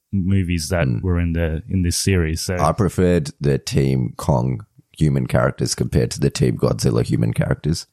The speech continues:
Speaker 1: Yeah, probably. I, I
Speaker 2: Yeah.
Speaker 1: think they had a bit more of a
Speaker 2: They had a
Speaker 1: story.
Speaker 2: better story.
Speaker 1: Yeah.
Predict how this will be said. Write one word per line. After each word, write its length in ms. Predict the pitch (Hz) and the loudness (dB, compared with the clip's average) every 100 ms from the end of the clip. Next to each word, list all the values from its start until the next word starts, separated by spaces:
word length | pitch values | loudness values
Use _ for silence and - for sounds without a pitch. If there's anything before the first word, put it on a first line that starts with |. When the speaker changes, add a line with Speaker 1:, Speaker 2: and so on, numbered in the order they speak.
| - | -6
Speaker 1:
Yeah, 240 | 117 110 87 | 0 0 0
probably. 500 | 123 104 87 87 104 | 0 0 -2 -8 -6
I, 60 | 113 | 0
I 40 | 113 | 2
Speaker 2:
Yeah. 60 | 131 | 2
Speaker 1:
think 180 | 165 | 0
they 80 | 160 | 2
had 80 | 143 | 0
a 40 | |
bit 160 | 104 120 | 0 -2
more 200 | 104 117 | 0 -2
of 100 | 82 | -2
a 20 | |
Speaker 2:
They 100 | 80 | 2
had 80 | 78 80 | 2 4
a 20 | |
Speaker 1:
story. 100 | 101 71 | 2 2
Speaker 2:
better 140 | 67 | 0
story. 560 | - - 60 58 65 - | -2 -2 0 0 -2 -2
Speaker 1:
Yeah. 400 | 110 101 82 | -2 -2 -4